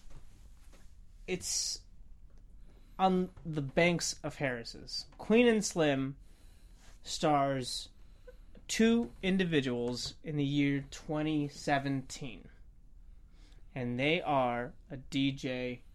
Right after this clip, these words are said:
and singer. And it's Queen and Slim, starring herself, I've already got her on board,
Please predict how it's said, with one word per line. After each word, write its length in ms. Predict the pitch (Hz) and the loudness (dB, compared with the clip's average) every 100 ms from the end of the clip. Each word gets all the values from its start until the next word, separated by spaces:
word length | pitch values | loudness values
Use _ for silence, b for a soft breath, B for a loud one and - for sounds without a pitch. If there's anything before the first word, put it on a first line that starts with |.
| - - - - - - - - - - - - - | -18 -18 -18 -14 -14 -14 -18 -18 -18 -18 -20 -18 -12
and 240 | 127 127 | -10 -8
singer. 400 | - 123 220 - - - - - - - - | -8 -8 -10 -14 -16 -16 -18 -20 -18 -18 -12
And 160 | 127 120 | -6 -6
it's 180 | 113 - | -6 -8
Queen 480 | - 151 151 156 - - 147 | 0 2 2 -2 -6 -14 -8
and 180 | 131 | -6
Slim, 380 | - 131 113 120 - - - - | -6 -8 -10 -12 -16 -14 -12 -10
starring 560 | - 143 143 139 139 - - - | -4 0 2 0 -2 -6 -16 -2
herself, 760 | 165 180 - 233 156 139 - - - | 0 2 4 6 6 4 -10 -16 -10
I've 100 | 123 | -6
already 200 | 123 135 | -2 0
got 180 | 165 185 | 4 4
her 120 | 220 | 6
on 140 | 233 233 | 4 6
board, 380 | 247 147 143 | 6 4 2